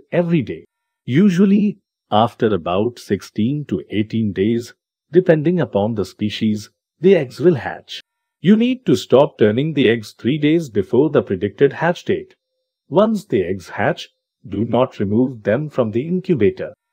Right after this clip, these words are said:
After about six to seven hours, transfer them to a quail brooder. You need to use a thermostat to keep the chicks warm after hatching. You can use a red one hundred watt bulb inside the thermostat and lower the temperature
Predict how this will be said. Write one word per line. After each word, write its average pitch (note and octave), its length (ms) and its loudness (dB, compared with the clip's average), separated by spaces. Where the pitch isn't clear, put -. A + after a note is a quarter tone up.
After G2+ 400 2
about F2 420 0
six - 360 -2
to F#2 140 -6
seven F#2+ 380 0
hours, F2+ 320 0
transfer F#2 500 -2
them F#2 400 -4
to F2 100 -2
a D#2+ 80 -8
quail A#2 340 2
brooder. A#2+ 440 2
You F#3+ 160 2
need G#3 300 2
to C3+ 60 0
use F3 340 0
a C3 80 0
thermostat A2 800 -2
to F#2 120 -2
keep C3+ 340 -4
the G2 100 2
chicks - 400 -6
warm F2 340 0
after G#2 400 -2
hatching. - 460 -6
You F#3 140 4
can G#3+ 180 4
use G3+ 360 0
a E3 80 8
red C#3+ 240 4
one D#3+ 220 0
hundred G#2 460 0
watt G#2 260 -2
bulb A#2+ 260 0
inside A2 500 -4
the G#2 80 -2
thermostat G#2 720 -6
and E2 140 -10
lower A2+ 260 0
the D#3+ 120 -2
temperature C#3 600 -4